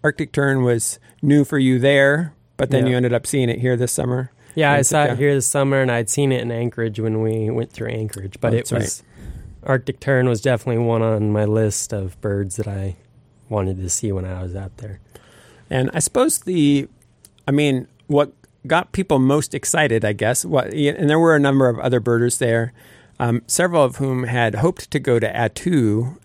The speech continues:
Speaker 1: and that's where that trip would start, but it turned out that trip got canceled, and they decided to just go to Adak anyway. And, uh, you know, as you had mentioned earlier, it was a little bit of a slow trip for Asian birds, which is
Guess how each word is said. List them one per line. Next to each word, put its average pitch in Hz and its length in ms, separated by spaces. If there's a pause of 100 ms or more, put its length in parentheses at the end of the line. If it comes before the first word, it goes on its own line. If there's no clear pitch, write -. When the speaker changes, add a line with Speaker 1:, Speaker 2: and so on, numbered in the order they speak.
Speaker 1:
and 107 300
that's 113 220
where 117 120
that 107 160
trip - 260
would 107 160
start, 110 340
but 117 100
it 135 120
turned 120 200
out 104 160
that 117 200
trip - 180
got - 220
canceled, 107 480
and 104 100
they 107 80
decided 101 420
to 95 100
just 98 240
go 98 120
to 95 60
Adak 98 480
anyway. 139 460 (600)
And, 123 720 (100)
uh, 113 320 (100)
you 165 120
know, 143 140
as 139 160
you 170 100
had 135 120
mentioned 127 380
earlier, 135 320
it - 80
was 131 180
a 160 60
little 175 200
bit 165 140
of 135 100
a 135 60
slow 131 240
trip 143 280
for 110 320 (120)
Asian 131 380
birds, 98 320
which 127 160
is 123 160